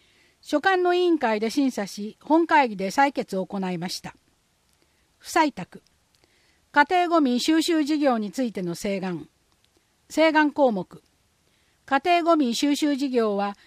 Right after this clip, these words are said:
八尾市直営を堅持すること。不採択。二千二十四年度、八尾市の教育条件整備についての請願。請願項目。今年度実施のダブルカウント制度を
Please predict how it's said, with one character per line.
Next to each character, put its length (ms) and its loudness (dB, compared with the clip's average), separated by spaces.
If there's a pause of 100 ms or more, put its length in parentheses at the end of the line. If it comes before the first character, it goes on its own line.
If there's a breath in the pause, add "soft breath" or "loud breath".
(140)
八 160 2
尾 60 0
市 220 -6
直 260 -2
営 200 6
を 140 6
堅 260 0
持 120 -6
す 160 -8
る 80 -10
こ 140 -10
と。 160 -12 (1120)
不 80 -20
採 240 2
択。 320 -14 (440 soft breath)
二 140 0
千 260 2
二 160 6
十 200 0
四 140 2
年 240 0
度、 300 -4
八 180 2
尾 40 0
市 140 -2
の 100 0
教 240 0
育 180 -2
条 220 2
件 380 -6
整 220 -2
備 120 -2
に 140 -4
つ 120 -6
い 80 -4
て 120 -8
の 100 -4
請 240 -4
願。 260 -8 (840)
請 260 2
願 180 2
項 200 4
目。 300 -8 (580 soft breath)
今 200 4
年 200 4
度 100 4
実 180 -6
施 220 -4
の 240 0
ダ 140 4
ブ 120 0
ル 80 -2
カ 160 4
ウ 80 4
ン 40 0
ト 100 -4
制 240 2
度 160 -2
を 160 -4